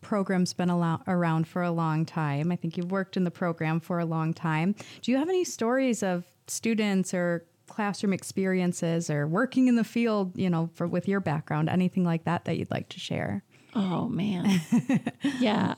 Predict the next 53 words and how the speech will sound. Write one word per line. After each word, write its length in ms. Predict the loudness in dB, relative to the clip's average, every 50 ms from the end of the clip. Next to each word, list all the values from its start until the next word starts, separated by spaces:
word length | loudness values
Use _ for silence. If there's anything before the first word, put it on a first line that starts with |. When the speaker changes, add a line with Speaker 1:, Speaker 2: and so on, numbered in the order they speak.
| -2
Speaker 2:
I 80 | -2 0
have 240 | 2 2 2 0 0 0
Speaker 1:
I'm 220 | 0 2 2 2
sure 220 | 2 2 2 4
Speaker 2:
lots. 80 | 4 4
Speaker 1:
you 80 | 4 4
have 140 | 4 4
a 40 | 4
lot 200 | 4 4 2 2
of 100 | 2 2 0
stories 840 | 0 0 0 2 2 4 4 4 2 2 2 2 4 2 2 2 0
from 220 | 2 2 4 4
working 340 | 4 2 0 0 0 0 2
in 100 | 2 2
the 100 | 0 0
field. 520 | 0 0 0 2 2 2 0 0 -2 -4 -8 -10
Speaker 2:
<laughs> 40 | -14 -18 -18 -18 -20 -6 -2 0
Um, 640 | 2 4 4 4 4 4 4 4 4 4 2 -2 -2 -2
well, 360 | -2 0 2 2 2 2 2 2
just 220 | 2 0 2 2
me 140 | 2 2 2
personally 420 | 0 0 -2 -2 0 0 0 2
working 400 | 2 2 0 0 0 0 2 4
in 120 | 4 4 2
the 60 | 2
field 320 | 0 0 0 0 0 -2 -4 -6 -4 -2 -2
because 240 | -2 0 0 0
I'm 280 | 2 2 2 0 0 -2
a 100 | -2 -2
licensed 560 | 0 0 0 -2 -2 0 0 0 0 0 0 0
massage 380 | 0 0 0 -2 -2 -2 -2
therapist 480 | -2 -2 -2 -2 -2 -2 -4 -4 -4 -4
and 140 | -4 -4 -2
I 40 |
have 240 | -2 -2 -4 -4 -2
been, 280 | -2 0 2 2 2 0 -2 -6 _
well, 220 | -2 -2 -2 -2 -4 _ -4
I 120 | -2 0
was 180 | 0 0 0 -2
a 40 | -4
student 420 | -2 -2 0 0 0 0 -2 -4 _ _
in 80 | 0 2
Speaker 1:
Really? 380 | 2 2 2 2 2 2 2 2
Speaker 2:
the 100 | 2 2
L 180 | 2 2 0
C 160 | 0 0 0
C 200 | 0 0 0 0
massage 340 | 0 0 0 -2 -2 -2 -2 -2
Speaker 1:
All 80 | 0 0
Speaker 2:
program. 340 | 2 2 2 2 2 0 0
Speaker 1:
right. 320 | 0 -2 -4 -6 -6 -8 -10 -14 _ -14 -6
Speaker 2:
So, 400 | -2 0 2 2 2 2 0 0
uh, 360 | -2 -2 0 0 0 0 -2